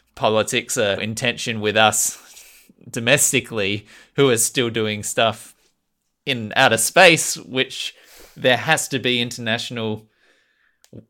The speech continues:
teamwork on, right? L-, like, nasa and the I S S and all these kind of places have to work together in space, and yet they're dealing with countries which are secretive or, uh, you know, n-, there are tensions between on the ground, and, and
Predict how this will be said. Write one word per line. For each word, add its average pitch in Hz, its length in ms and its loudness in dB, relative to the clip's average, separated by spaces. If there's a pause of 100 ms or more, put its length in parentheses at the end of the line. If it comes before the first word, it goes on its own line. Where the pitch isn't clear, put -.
teamwork 147 640 0
on, 104 420 -4
right? 110 580 -4 (180)
L-, - 80 -18 (100)
like, 113 300 -4 (260)
nasa 123 540 2
and 110 180 -4
the 110 120 -2
I 123 180 4
S 113 180 -2
S 117 220 0
and 127 80 -6
all 127 100 -2
these 120 180 -4
kind 113 180 -6
of 107 60 -8
places 113 380 -4
have 123 180 -2
to 113 80 -8
work 110 260 -4
together 113 500 0
in 107 140 -6
space, 107 540 0 (400)
and 120 160 -6
yet 117 160 0
they're 110 120 -2
dealing 120 420 -2
with 110 160 -6
countries 117 460 -4
which 110 200 -4
are 110 80 -2
secretive 113 680 -2
or, 101 240 -2 (800)
uh, 101 580 -12
you 110 100 -12
know, 98 80 -14
n-, 127 260 -12
there 113 160 0
are 98 60 -2
tensions 123 460 -6
between 113 360 -6
on 104 120 -8
the 104 60 -10
ground, 113 460 -4
and, 113 180 -12
and 113 240 -12